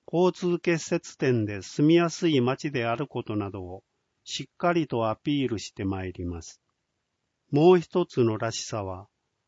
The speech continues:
約十二万人の市民一人一人が十二万通りの人生を再確認し、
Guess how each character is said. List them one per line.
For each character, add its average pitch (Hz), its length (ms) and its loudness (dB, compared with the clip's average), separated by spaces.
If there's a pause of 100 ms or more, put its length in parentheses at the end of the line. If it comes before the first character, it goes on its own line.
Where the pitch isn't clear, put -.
(100)
約 143 340 -2
十 151 260 4
二 175 120 8
万 175 340 6
人 123 240 4
の 107 120 0
市 - 180 0
民 135 320 6
一 - 340 -4
人 160 120 -2
一 - 280 -4
人 110 160 -4
が 98 220 -10 (480)
十 147 320 6
二 185 100 8
万 175 280 4
通 170 320 2
り 160 100 4
の 160 140 4
人 165 280 6
生 117 280 -2
を 101 160 -4
再 127 300 -4
確 139 260 -2
認 107 240 2
し、 98 340 -12